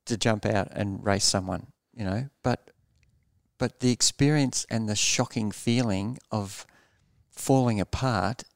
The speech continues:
is overwhelmingly now dominating my thought process. There are times when I'll absolutely give it, but,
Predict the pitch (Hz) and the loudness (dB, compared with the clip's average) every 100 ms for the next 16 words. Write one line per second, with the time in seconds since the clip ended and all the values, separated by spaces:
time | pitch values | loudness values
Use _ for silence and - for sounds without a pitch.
0 | _ 117 101 120 131 113 107 117 127 131 | _ -4 0 4 4 4 2 4 4 2
1 | 113 104 104 104 101 104 104 101 95 110 | 0 -2 -2 -4 -6 -4 -2 0 2 4
2 | 107 104 98 98 98 98 - 95 - - | 4 2 0 0 0 -2 0 -2 -2 -2
3 | 87 - - - - - _ _ _ _ | -4 -4 -6 -8 -10 -14 _ _ _ _
4 | _ _ - - _ 143 151 156 - 131 | _ _ -20 -20 _ 2 4 4 2 2
5 | 143 110 101 110 107 104 - 110 110 - | 4 4 2 2 4 2 0 -2 -2 0
6 | 104 107 101 110 107 - - | 0 0 -2 -2 -2 -2 -6